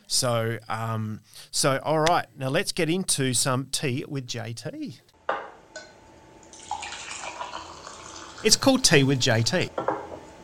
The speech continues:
So, what I wanna talk about is a win that I had. So in December,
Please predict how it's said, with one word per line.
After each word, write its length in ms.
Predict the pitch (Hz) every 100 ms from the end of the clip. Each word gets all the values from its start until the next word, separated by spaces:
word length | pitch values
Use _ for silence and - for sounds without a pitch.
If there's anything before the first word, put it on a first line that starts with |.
| -
So, 440 | - - 202 127 - - _ _ _ _ _ _ _ 127
what 140 | 220
I 40 |
wanna 280 | 285 240 190
talk 280 | 156 170 185
about 300 | 127 117 110
is 100 | 117
a 40 | 120
win 340 | 120 196 180
that 120 | 123
I 120 | 107
had. 320 | 92 - 104 -
So 160 | 135
in 280 | 120 156 220
December, 680 | 214 - 147 156 147 69